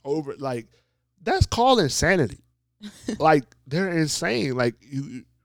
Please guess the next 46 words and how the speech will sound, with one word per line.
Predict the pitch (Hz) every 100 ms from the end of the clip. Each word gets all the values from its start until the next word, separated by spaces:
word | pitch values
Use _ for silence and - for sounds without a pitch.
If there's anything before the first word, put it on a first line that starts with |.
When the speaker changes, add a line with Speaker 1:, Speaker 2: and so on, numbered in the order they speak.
| _ - - _ _ _ _ _ _ _ _
Speaker 1:
whatever. | 131 110 - - 220 -
Speaker 2:
<laughs> | 277 - 240 - 208 _ _ _ _ _ - - _
Speaker 1:
You | 147 170
gonna | 160
say, | 160 165 160 _ _ _ _ _ _ 117
"I'm, | 110 _ _ _ -
I'm | 117 110
being | 120 127 117 113
insensitive," | 110 117 107 107 104
and | 127
I'm | 165 202
really, | 214 190 - 50
Speaker 2:
You're | 156
Speaker 1:
I'm | 214
really | 247 170
not |
Speaker 2:
not. | 180
Speaker 1:
being, | 180 170 135 156
I |
just | 196 254
Speaker 2:
You're | 175
Speaker 1:
wanna, | 175
Speaker 2:
not. | 156 127
Speaker 1:
I | 139
think | 190 165 -
it's | 131
time | - 143 139
that | 127
we | 131
have | 120
a | - - _ _ -
Speaker 2:
A | 208
real | 247
conversation | 240 226 135 123
Speaker 1:
a | 131
real | 165
Speaker 2:
about | 160
Speaker 1:
conversation | 156 147 123 185 143 214 165
Speaker 2:
it. | 151
Speaker 1:
about | 135 127 131 113 - - 175 _ _ _ _ -
Speaker 2:
It | 190
is |
what | 151
Speaker 1:
how | 160 156 151
Speaker 2:
it | 120
is. | - -